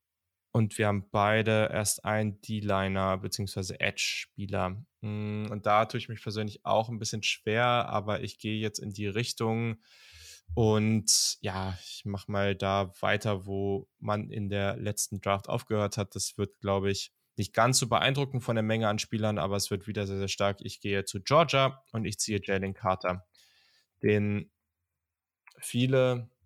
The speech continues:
also man hat ja immer wieder gehört, dass es hieß,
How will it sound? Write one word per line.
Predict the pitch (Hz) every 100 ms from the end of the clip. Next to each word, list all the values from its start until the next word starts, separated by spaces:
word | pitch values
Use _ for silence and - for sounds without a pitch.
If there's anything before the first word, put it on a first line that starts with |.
| _ _ _ _ _ _ _ _ -
also | 104 101
man | 110
hat | 123
ja | 120
immer | 135 113
wieder | 123
gehört, | 107 104 95
dass | 104
es | 104
hieß, | 113